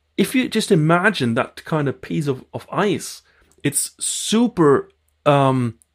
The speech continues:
astonishing that this iceberg still is intact in this size, that it hasn't broken, uh, off yet from, uh, all those, uh, your rough seas in the Antarctic Circumpolar Currents, that there is nothing, um, significantly broken off.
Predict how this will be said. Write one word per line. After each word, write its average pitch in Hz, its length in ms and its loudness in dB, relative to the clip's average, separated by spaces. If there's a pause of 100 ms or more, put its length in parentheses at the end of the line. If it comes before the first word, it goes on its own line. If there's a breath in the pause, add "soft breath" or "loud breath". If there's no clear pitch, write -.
(220)
astonishing 160 800 2
that - 160 -10
this 135 220 -6
iceberg 156 560 -2
still 165 480 0
is 156 280 0
intact 135 640 -4
in 123 200 0
this 123 160 -2
size, - 540 -6 (220 loud breath)
that - 100 0
it 131 80 4
hasn't 160 420 2
broken, 139 680 0
uh, 113 240 -2
off 139 260 -4
yet - 320 -4 (280 soft breath)
from, 127 460 2 (360 soft breath)
uh, 120 220 4 (140)
all 135 140 4
those, 131 320 0 (300 soft breath)
uh, - 60 0
your 131 220 2
rough 143 160 2
seas 170 380 2
in 139 140 2
the 135 60 2
Antarctic 135 520 -2
Circumpolar 131 540 0
Currents, 127 540 2
that - 340 -4
there 131 200 2
is 123 200 -4
nothing, 143 640 0
um, 123 360 2
significantly 123 680 0
broken 104 360 2
off. 117 220 0